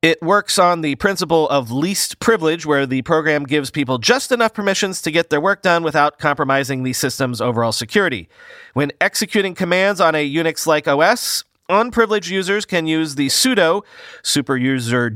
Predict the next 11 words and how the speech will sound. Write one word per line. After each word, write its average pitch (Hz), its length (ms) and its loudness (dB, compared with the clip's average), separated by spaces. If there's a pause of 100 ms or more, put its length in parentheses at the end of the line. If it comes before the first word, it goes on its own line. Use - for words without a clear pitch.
do 180 440 0
command 156 680 -2
to 175 300 -2
execute 180 420 -4
commands 165 360 0
as 143 260 0
root 233 340 -2
if 196 180 -2
they 214 180 0
have 196 260 0
permission 208 500 -2